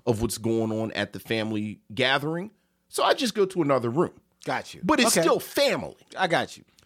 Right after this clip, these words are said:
Speaker 1: I think when you get that connection of a lack of intelligence and a lack of self-awareness and a lack of nuance, so that it is just spectacle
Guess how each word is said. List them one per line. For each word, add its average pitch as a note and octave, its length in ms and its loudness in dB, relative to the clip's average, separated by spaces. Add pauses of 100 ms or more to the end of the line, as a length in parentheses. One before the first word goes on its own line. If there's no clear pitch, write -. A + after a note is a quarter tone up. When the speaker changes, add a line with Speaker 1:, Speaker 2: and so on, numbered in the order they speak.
(500)
Speaker 1:
I G3 120 2
think A3+ 280 -6
when F#3 160 0
you F3 120 -2
get E3 260 -2
that D#3 220 0
connection E3 920 -2 (580)
of C#3 100 2
a B2 80 2
lack C3 540 -2
of F#3+ 180 0
intelligence D#3 880 -2
and A#2+ 140 -2
a A2 60 -2
lack B2 440 -2
of C3 140 -2
self-awareness C#3+ 1040 0
and G2+ 100 -4
a F#2+ 40 -2
lack B2 360 0
of A2 140 -2
nuance, A#2 720 -4 (160)
so D3 180 2
that C3 180 2
it - 60 -6
is D#3 280 0
just B2+ 280 0
spectacle - 680 -6